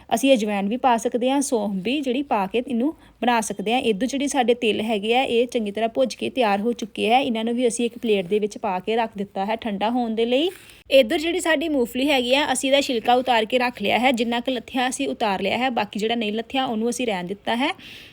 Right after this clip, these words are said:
ਤੇ ਮੂੰਗਫਲੀ ਨੂੰ ਪੀਸ ਕੇ ਅਸੀਂ ਤਿਆਰ ਕਰ ਲਿਆ ਹੈ। ਜਿਹੜੀ ਮੂੰਗਫਲੀ ਹੈਗੀ ਆ, ਅਸੀਂ ਇਹਨੂੰ ਥੋੜ੍ਹਾ ਮੋਟਾ ਮੋਟਾ ਜਿਹਾ ਪੀਸ ਲਵਾਂਗੇ, ਕਿਤੇ ਕਿਤੇ ਜਿਹੜਾ ਦਾਣਾ ਇਹਦਾ ਰਹਿਣ ਦੇਵਾਂਗੇ। ਇਸ ਤਰ੍ਹਾਂ ਦੀ ਅਸੀਂ ਮੂੰਗਫਲੀ ਮਿਕਸੀ ਵਿੱਚ ਪੀਸ ਕੇ ਇਹਨੂੰ ਤਿਆਰ ਕਰ ਲਵਾਂਗੇ।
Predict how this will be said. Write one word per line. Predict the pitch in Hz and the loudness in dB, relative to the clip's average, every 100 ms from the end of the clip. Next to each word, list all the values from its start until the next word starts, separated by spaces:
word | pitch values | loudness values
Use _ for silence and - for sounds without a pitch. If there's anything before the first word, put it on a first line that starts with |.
| - _ _ _ - | -20 _ _ _ 0
ਤੇ | |
ਮੂੰਗਫਲੀ | 294 277 277 302 | 4 4 4 2
ਨੂੰ | 339 339 | 0 0
ਪੀਸ | 262 247 | 0 0
ਕੇ | - 285 | 2 2
ਅਸੀਂ | 269 277 | 4 2
ਤਿਆਰ | 262 226 202 | 4 4 4
ਕਰ | 214 202 | 2 2
ਲਿਆ | 208 214 | 2 4
ਹੈ। | 262 | 6
ਜਿਹੜੀ | 254 262 | 4 2
ਮੂੰਗਫਲੀ | 277 240 202 - 294 | 2 2 0 -2 0
ਹੈਗੀ | 294 226 240 | 2 2 2
ਆ, | 262 226 | 2 0
ਅਸੀਂ | 247 | 0
ਇਹਨੂੰ | 233 247 | 0 0
ਥੋੜ੍ਹਾ | 240 226 254 | 0 0 2
ਮੋਟਾ | 262 254 | 0 0
ਮੋਟਾ | 226 247 214 | -2 0 0
ਜਿਹਾ | 226 | 0
ਪੀਸ | 233 208 202 | -2 -4 -4
ਲਵਾਂਗੇ, | 220 196 202 254 | -4 -2 -2 -2
ਕਿਤੇ | 240 - | -2 -2
ਕਿਤੇ | 220 220 226 | -2 0 0
ਜਿਹੜਾ | 220 233 | 2 0
ਦਾਣਾ | 214 185 196 | 0 0 0
ਇਹਦਾ | 202 226 | 2 2
ਰਹਿਣ | 202 180 | 2 -2
ਦੇਵਾਂਗੇ। | 190 202 208 220 320 - - - - | -4 -4 -2 -2 -2 -4 -14 -6 4
ਇਸ | 254 | 4
ਤਰ੍ਹਾਂ | - 247 | 6 4
ਦੀ | 254 | 6
ਅਸੀਂ | 247 269 | 4 4
ਮੂੰਗਫਲੀ | 226 202 226 | 0 0 0
ਮਿਕਸੀ | 247 208 - | 2 2 0
ਵਿੱਚ | 240 254 | 0 -2
ਪੀਸ | 247 208 - | -4 -4 -2
ਕੇ | 277 | 0
ਇਹਨੂੰ | 277 220 330 - - | 0 0 -2 -6 0
ਤਿਆਰ | 240 208 | 4 4
ਕਰ | 196 196 | 4 0
ਲਵਾਂਗੇ। | 180 175 170 170 | 0 -6 -6 -8